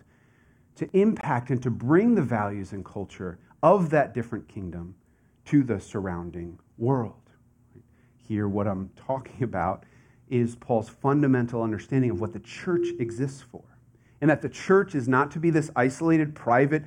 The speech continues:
thing where we huddle up and say, "Oh no, big bad world out there." We're actually to come together and to remind ourselves of the values and culture, remind ourselves of our u-, ultimate allegiance to a different king,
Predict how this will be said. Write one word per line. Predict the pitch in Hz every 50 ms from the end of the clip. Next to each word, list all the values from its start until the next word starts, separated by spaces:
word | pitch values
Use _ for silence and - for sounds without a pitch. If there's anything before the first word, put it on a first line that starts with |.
| - - - _
thing | - 156 156 156 156 151 151 151 - -
where | - 131 139 139
we | 143 151 165
huddle | 151 - 156 156 156 147 143
up | 147 143 -
and | 135 123
say, | - - 135 127 127 - - - _ -
"Oh | 156 160 165
no, | 165 170 165 165 160 139
big | 123 151 156 151 143 135
bad | 151 147 147 151 135
world | 131 143 143 143 143 143 143 139 135 - -
out | 131 131 127 - 120
there." | - 143 156 151 123 113 110
We're | 113 131 131 - -
actually | 143 156 180 180 - - 175 147 120
to | 113
come | - - - - - 190 190 196 180
together | - 190 165 214 233 233 185 139 120 110 110 120 135 151 - - - - - - _ -
and | 151 156 147 143 143
to | - - 160 151
remind | 135 143 131 131 131 135 160 214 240 254 247 220 170
ourselves | 135 120 113 117 - 127 110 107 107 104 101 - -
of | 123 120 120
the | 117
values | 107 123 120 135 135 135 123 113 - -
and | 120 113 117
culture, | - 147 147 147 - 131 117 110 - - - -
remind | 135 139 143 151 156 196 240 247 214
ourselves | 190 156 151 - 160 147 131 131
of | - 123 135
our | 127 127 127 - -
u-, | 131 127 - - - -
ultimate | 160 190 - - 185 165 139 -
allegiance | 127 123 127 120 117 120 117 113 -
to | - - 139 120
a |
different | 101 - 147 143 147 - 143 - -
king, | - 117 107 98 95